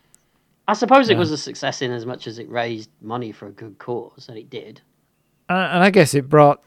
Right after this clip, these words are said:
Speaker 2: Doctor Who back into people's minds. I mean, it didn't
Speaker 1: Yeah.
Speaker 2: achieve anything. It didn't
Speaker 1: Was it a good
Speaker 2: come
Speaker 1: thing?
Speaker 2: back as a
Speaker 1: Was it a
Speaker 2: show.
Speaker 1: good thing that it brought 'em
Speaker 2: Was it a
Speaker 1: back?
Speaker 2: good
Speaker 1: Yeah.
Speaker 2: thing?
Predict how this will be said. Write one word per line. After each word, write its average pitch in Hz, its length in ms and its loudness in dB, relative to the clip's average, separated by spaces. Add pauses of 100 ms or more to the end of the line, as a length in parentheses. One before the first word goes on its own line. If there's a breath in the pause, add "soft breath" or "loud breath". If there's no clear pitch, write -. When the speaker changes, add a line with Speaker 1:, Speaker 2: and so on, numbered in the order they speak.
Speaker 2:
Doctor - 340 0
Who 135 140 0
back 139 300 2
into 127 160 -6
people's 120 440 -2
minds. 120 460 -2
I 143 60 -8
mean, 143 160 0
it 120 80 -6
didn't 131 180 -4
Speaker 1:
Yeah. - 80 -8
Speaker 2:
achieve 127 340 0
anything. 104 380 -4
It 131 60 -2
didn't 123 200 -4
Speaker 1:
Was 151 140 -2
it 175 80 4
a 160 60 2
good 175 280 -2
Speaker 2:
come 175 120 4
Speaker 1:
thing? 240 100 4
Speaker 2:
back 127 180 4
as 120 120 -2
a 110 40 -6
Speaker 1:
Was 98 120 -4
it - 20 2
a - 40 2
Speaker 2:
show. 127 260 4
Speaker 1:
good 123 180 -6
thing 113 160 -10
that 113 140 -12
it 110 80 -14
brought 113 180 -6
'em 113 60 -8
Speaker 2:
Was 135 160 0
it - 20 4
a 147 40 4
Speaker 1:
back? 139 80 2
Speaker 2:
good 139 160 2
Speaker 1:
Yeah. 131 80 -6
Speaker 2:
thing? 143 140 -2